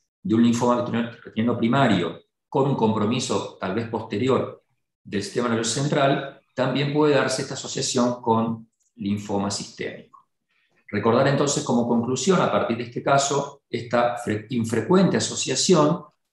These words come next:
pero según expertos consultados a partir de este caso, con una aparente creciente incidencia en los últimos años,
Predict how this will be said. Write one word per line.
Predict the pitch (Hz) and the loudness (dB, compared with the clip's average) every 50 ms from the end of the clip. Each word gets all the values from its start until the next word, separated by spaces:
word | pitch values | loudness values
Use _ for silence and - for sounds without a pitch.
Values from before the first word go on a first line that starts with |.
| _ _ - | _ _ 0
pero | - 175 175 185 - - | 2 4 4 6 4 2
según | - - - 123 117 143 143 131 | -2 0 0 0 0 0 -2 -2
expertos | 120 - - - 180 175 156 151 135 - 139 139 - - - - | -2 -4 -4 0 2 4 4 4 2 2 0 0 0 -2 -8 -8
consultados | 101 98 - - - 95 - 120 127 127 123 - - - 104 | -8 -6 -6 -6 -10 -6 0 0 0 2 0 -2 -6 -8 -12
a | - | -10
partir | - - - - 120 113 | -8 -8 -4 -2 -2 -2
de | |
este | - - - | -2 -4 -2
caso, | - 127 127 - - - 139 - - - _ _ _ _ _ | 0 0 0 0 0 -2 -4 -6 -6 -14 _ _ _ _ _
con | - 127 131 | -6 -4 -2
una | 156 160 | 0 0
aparente | 156 - 131 131 147 147 151 147 151 139 - | 2 2 2 4 4 4 2 2 0 0 0
creciente | 120 120 120 - - 185 185 170 147 117 120 - - | 0 0 0 0 4 4 4 4 4 2 0 -2 -4
incidencia | 107 107 104 - - 117 139 165 165 - - - | -4 -4 -2 0 0 0 2 2 2 0 0 -2
en | 104 92 | -4 -4
los | 90 - - | -6 -6 -8
últimos | 107 104 - 117 123 139 139 - 151 | -8 -8 -6 -8 -8 -6 -6 -4 -2
años, | 139 127 127 131 143 139 - - - _ _ | -2 -2 -2 -2 -4 -6 -8 -10 -16 _ _